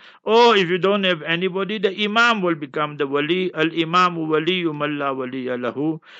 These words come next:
So the aim is it must not be a secret cloak and dagger business. It must be done publicly, and you must know the girl is a Sunni.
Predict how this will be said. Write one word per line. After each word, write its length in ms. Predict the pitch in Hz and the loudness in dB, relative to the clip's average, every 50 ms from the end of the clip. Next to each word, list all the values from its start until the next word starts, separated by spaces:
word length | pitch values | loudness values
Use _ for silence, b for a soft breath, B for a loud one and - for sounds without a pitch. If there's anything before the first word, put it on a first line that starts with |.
| B B | B B
So 160 | - 147 156 | 0 0 2
the 180 | 143 143 143 123 - 165 | 2 2 0 0 2 4
aim 440 | 196 226 240 247 233 220 185 156 - - | 6 6 6 6 4 4 2 0 -4 0
is 360 | 147 170 185 185 160 123 147 | 4 4 6 6 4 2 -2
it 120 | 156 131 | -6 -6
must 220 | 147 160 156 143 143 | -4 -4 -4 -2 0
not 340 | 170 190 214 202 170 151 | 2 2 2 2 -2 -4
be 220 | 151 175 180 180 160 | -2 0 2 2 2
a 160 | 151 156 143 | 0 -2 -4
secret 600 | - - - 190 175 - - 170 165 165 165 - | -4 -2 -2 -2 -2 0 2 2 2 2 0 -2
cloak 300 | - 185 185 180 135 - | 0 2 2 2 0 -2
and 220 | 165 151 139 117 | -6 -6 -4 0
dagger 300 | 110 156 170 165 170 165 | 2 2 2 4 2 0
business. 680 | 139 127 139 135 123 120 135 151 160 165 160 156 151 b b b b b - | 0 0 -4 -4 -4 -6 -6 -4 -2 0 -2 -2 -4 b b b b b -4
It 140 | 139 139 135 | -4 -4 0
must 320 | 147 143 156 156 135 131 | 2 2 2 2 2 0
be 300 | 147 185 208 214 214 196 | 2 2 4 4 4 2
done 340 | 143 123 151 165 190 185 156 | 2 2 2 2 2 0 -2
publicly, 880 | - 151 190 180 170 196 196 202 165 151 175 190 208 208 208 208 185 - | 0 0 0 0 -2 -4 -4 -4 -4 -4 -4 0 2 2 2 2 0 -2
and 220 | - 147 151 147 | -4 -6 -6 -6
you 80 | 151 151 | -6 -6
must 300 | 147 151 147 127 110 139 | -6 -6 -6 -6 -6 -2
know 360 | 156 170 185 190 180 160 131 | 0 2 2 4 2 2 0
the 160 | 117 - 147 | -2 -4 -6
girl 380 | 131 117 151 165 180 185 170 160 | -2 2 4 4 6 4 4 2
is 140 | 151 139 139 | 0 0 -2
a 100 | 143 127 | -4 -4
Sunni. 680 | - - 190 202 208 208 208 208 214 214 214 196 B | -2 -2 -2 -2 -2 -2 -2 0 2 2 2 2 B